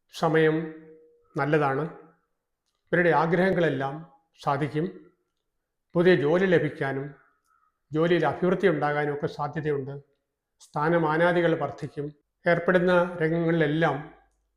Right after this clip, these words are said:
അംഗീകാരം ലഭിക്കും. സാമ്പത്തികമായിട്ടും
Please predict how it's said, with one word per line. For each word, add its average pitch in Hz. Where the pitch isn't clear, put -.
അംഗീകാരം 175
ലഭിക്കും. 139
സാമ്പത്തികമായിട്ടും 175